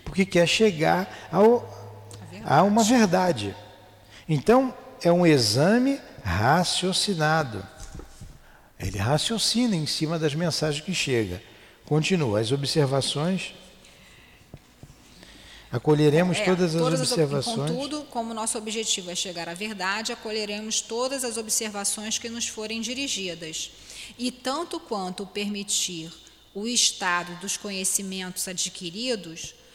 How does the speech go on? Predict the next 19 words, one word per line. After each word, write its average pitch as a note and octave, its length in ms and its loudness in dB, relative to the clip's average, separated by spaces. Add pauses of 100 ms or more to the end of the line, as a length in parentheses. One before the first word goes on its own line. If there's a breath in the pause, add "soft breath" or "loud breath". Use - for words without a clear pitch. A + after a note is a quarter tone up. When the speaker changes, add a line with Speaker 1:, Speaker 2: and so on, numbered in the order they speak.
(200 soft breath)
Speaker 2:
procuraremos C4 960 -4
resolver G3+ 680 -6
as F#3 160 -6
dúvidas C#4 680 -6 (320 loud breath)
e D4 160 -2
esclarecer C#4+ 880 -2
os A#3+ 160 -4
pontos G3+ 560 -8 (100)
ainda G3 380 -8
obscuros. E3 840 -10 (1600 loud breath)
Nossa C#4+ 280 0
revista D4+ 500 -2
será, E4+ 340 -4
sim, A3+ 380 -2
uma G3+ 140 -8
tribuna, G3+ 760 -10 (380 soft breath)
na G#3+ 140 -6
qual, F3+ 320 -8
entretanto, F#3+ 840 -8